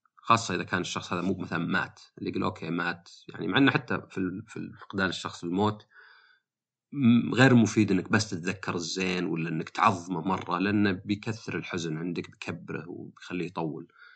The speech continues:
آه، لكن بالذات مثلًا فقدت شخص، مثلًا شخص خانك، مثلًا زوجتك مثلًا ما عاد صارت تحبك، آه، وظيفة كنت تبيها مثلًا ومعشمينك فيها وهونوا، آه، تقديسها مرة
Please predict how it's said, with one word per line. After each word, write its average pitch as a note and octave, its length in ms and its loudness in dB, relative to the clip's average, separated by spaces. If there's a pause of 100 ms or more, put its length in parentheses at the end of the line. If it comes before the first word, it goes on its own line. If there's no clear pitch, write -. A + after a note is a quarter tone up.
(360)
آه، F2 500 -2
لكن A#2 260 4
بالذات B2+ 340 2
مثلًا A2+ 320 4
فقدت - 300 -2
شخص، - 280 -4
مثلًا C3+ 140 0
شخص C#3 240 -6
خانك، D#2+ 460 0
مثلًا E2 560 -8
زوجتك G2+ 540 -2
مثلًا G2 220 0
ما G#2 140 2
عاد F#2 80 2
صارت E2 240 -6
تحبك، - 400 -14 (560)
آه، D#2+ 640 -6 (340)
وظيفة A2 800 2
كنت G#2+ 300 -4
تبيها G2+ 560 4
مثلًا F#2+ 460 0
ومعشمينك F#2 920 -2
فيها G2 260 -2
وهونوا، E2 480 0 (540)
آه، F#2 100 2
تقديسها C3+ 560 8
مرة A#2+ 520 2